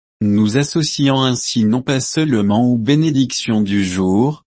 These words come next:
mais à lui-même lorsqu'il introduira le jour. Ce n'est pas uniquement la pensée que je posséderai la gloire,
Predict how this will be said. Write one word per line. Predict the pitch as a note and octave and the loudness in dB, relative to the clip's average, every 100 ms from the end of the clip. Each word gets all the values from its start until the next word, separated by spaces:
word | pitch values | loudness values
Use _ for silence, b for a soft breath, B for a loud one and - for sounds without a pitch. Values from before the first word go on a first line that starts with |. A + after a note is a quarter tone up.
| _ G#2+ | _ -2
mais | G#2 G#2+ | 0 2
à | A2 | 0
lui-même | G#2 A2 C3+ B2 A#2+ D3+ D#3 | 0 2 2 2 0 0 0
lorsqu'il | A2+ G#2 - - D3+ | -2 -4 -8 -2 0
introduira | C3+ A2+ - D#3+ C#3 C#3 B2+ C#3+ | 2 -2 -4 -2 0 0 0 0
le | D3 C#3+ | 0 0
jour. | A#2+ G#2+ F#2+ D#2 C2+ - _ _ _ _ _ _ _ _ _ _ _ _ _ _ - | -2 -2 -2 -2 -6 -10 _ _ _ _ _ _ _ _ _ _ _ _ _ _ -10
Ce | - B2 | -4 0
n'est | G2+ G2 - | 2 0 0
pas | D#3+ | 0
uniquement | E3 A2 G#2+ F#2 A2+ A2+ | 2 2 2 2 0 2
la | G#2 G2+ | 0 0
pensée | D3 D3 - A#2+ F#2+ | 2 0 0 -4 -2
que | E3 | -2
je | D3+ D3 | 0 0
posséderai | D#3 D3 - D3+ C3 A2 G2+ A2+ | 0 -2 0 -2 0 -2 -2 0
la | A2 G2 | 0 0
gloire, | G2+ F#2+ F#2 G2 C#3 D#3 | -2 -2 0 0 -2 -6